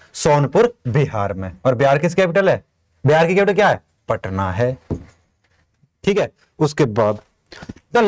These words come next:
longest auditorium। Auditorium का क्या होता है? जहां हमारी सभा होती है, ठीक है, वो होता है ऑड-, संग-, auditorium। Auditorium श्री सनमुखंदन hall हमारा मुंबई में है।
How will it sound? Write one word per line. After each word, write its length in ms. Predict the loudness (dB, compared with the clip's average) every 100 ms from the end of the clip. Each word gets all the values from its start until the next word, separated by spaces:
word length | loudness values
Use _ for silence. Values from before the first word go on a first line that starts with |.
| 4
longest 520 | 4 6 4 2 0 4
auditorium। 640 | 4 4 2 2 2 -2 -6 _ _ -20 -20 _ _ _ _ _ -2
Auditorium 580 | -2 0 0 2 2 4
का 80 | 4
क्या 160 | 4
होता 220 | 4 4
है? 200 | 4 2 -2 _ -14 -14 -14 _ _ _ _ _ _ -2
जहां 240 | 0 2
हमारी 200 | 4 4
सभा 260 | 2 2 4
होती 360 | 6 4 0 -4
है, 140 | -4 -10 _ _ -2
ठीक 140 | 0
है, 160 | 0 -2 _
वो 60 | 0
होता 200 | 2 2
है 140 | 2
ऑड-, 100 | 2
संग-, 260 | 2 -2 0
auditorium। 600 | 0 0 2 2 2 -2 -10 _ _ _ _ _ _ _ _ -20 _ _ _ _ _ _ _ _
Auditorium 480 | -2 0 0 0 -2
श्री 440 | -2 2 2 2 -4
सनमुखंदन 640 | -4 0 2 2 2 2 2
hall 400 | 4 6 6 2 -6 _ _ 0
हमारा 240 | 2 4
मुंबई 400 | 4 4 4 2
में 160 | 0 -4
है। 220 | -8